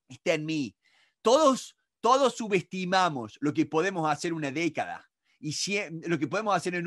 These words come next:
en, en una semana. Subestimamos, "Oh, yo en una semana hago esto, leo este libro, leo lo de Pablo, leo esto, leo otro", pero, pero no nos damos cuenta de lo que realmente podemos hacer en una década, en cinco años, en dos años.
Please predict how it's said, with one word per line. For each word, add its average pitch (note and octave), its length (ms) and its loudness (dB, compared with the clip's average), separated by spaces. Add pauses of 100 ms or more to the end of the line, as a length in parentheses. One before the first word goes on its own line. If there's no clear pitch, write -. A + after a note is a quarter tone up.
en, D#3+ 180 -8
en D#3 240 -6
una E3+ 200 -4
semana. D3 560 -2 (280)
Subestimamos, G#3+ 760 0
"Oh, D4+ 240 8
yo D#4+ 140 10
en D#4+ 120 4
una C#4+ 100 6
semana C#4 380 8
hago G#3+ 180 4
esto, B3 560 6 (180)
leo G#3+ 240 6
este E3+ 180 -2
libro, C#4+ 420 6
leo G3 220 2
lo E3 100 4
de D3+ 80 4
Pablo, C#4+ 500 8
leo F3 200 2
esto, C4+ 340 4
leo A3+ 160 0
otro", - 300 0 (300)
pero, F3+ 360 2 (2000)
pero F3+ 200 0
no G3 160 0
nos G#3+ 140 -2
damos G3 280 2
cuenta G3 340 2
de D3 40 8
lo C#3+ 120 4
que D3+ 100 0
realmente F3+ 640 2
podemos D#3+ 320 2
hacer C#3+ 140 -4
en D3+ 60 -2
una C3+ 140 -2
década, G#2+ 560 -6
en C3+ 160 -6
cinco D3+ 460 0
años, A#2 360 -4
en C3 200 -8
dos D3+ 240 0
años. A2 600 -4